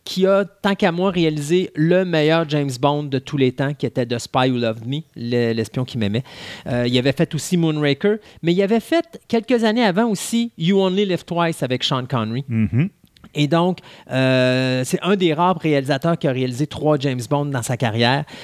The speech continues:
Speaker 1: Euh, il nous avait donné, euh, bien sûr, aussi le, le film original Alfie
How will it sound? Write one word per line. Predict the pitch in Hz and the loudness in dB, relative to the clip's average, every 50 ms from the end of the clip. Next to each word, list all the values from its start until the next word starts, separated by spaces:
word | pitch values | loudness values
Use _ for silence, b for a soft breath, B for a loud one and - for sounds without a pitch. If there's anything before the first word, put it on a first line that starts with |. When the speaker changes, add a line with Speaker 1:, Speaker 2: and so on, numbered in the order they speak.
| B B B | B B B
Speaker 1:
Euh, | 127 131 131 131 - | 0 0 0 0 0
il | 151 143 143 | -2 -2 -2
nous | 151 139 151 | -2 0 0
avait | 160 147 156 160 | 0 2 0 0
donné, | 147 156 147 147 151 165 170 175 175 175 - - | 0 0 -2 0 0 0 0 0 0 -2 -2 -2
euh, | 127 127 123 | -4 -4 -2
bien | 123 135 135 131 | -2 -2 -4 -4
sûr, | 127 - - 170 165 147 | -4 -4 -4 -2 -2 -2
aussi | 147 127 - - - - 175 | -2 -4 -4 -4 -4 -2 0
le, | 165 151 143 135 127 123 | 2 4 4 4 4 4
le | 131 139 135 | 4 2 2
film | 131 - - 190 196 180 | 2 2 0 2 4 4
original | 156 135 143 147 135 123 147 147 151 160 165 165 143 - _ | 2 2 0 -2 -2 -2 0 0 2 2 0 0 -4 -6 _
Alfie | - 160 160 156 - - - 214 226 | 0 0 0 0 0 -4 -4 -4 -4